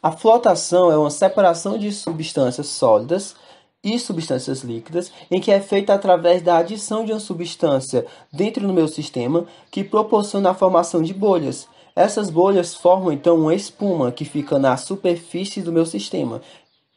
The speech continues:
E então eu posso fazer a separação dessas substâncias. Ele é muito utilizado, por exemplo, esse método no tratamento de água.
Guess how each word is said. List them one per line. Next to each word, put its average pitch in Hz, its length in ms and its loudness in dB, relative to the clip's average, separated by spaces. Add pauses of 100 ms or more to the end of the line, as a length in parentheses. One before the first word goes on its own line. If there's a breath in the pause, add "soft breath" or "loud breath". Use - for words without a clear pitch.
E 156 100 0
então 143 260 0
eu 139 60 0
posso 147 260 2
fazer 135 320 2
a 120 80 2
separação 143 760 -2
dessas 127 280 -4
substâncias. 123 600 -10 (560 loud breath)
Ele 175 100 6
é 175 80 6
muito 220 220 0
utilizado, 180 640 0
por 170 180 -4
exemplo, 143 460 -4
esse - 160 -10
método 147 440 0
no 147 140 -2
tratamento 175 600 0
de 170 180 0
água. 147 400 2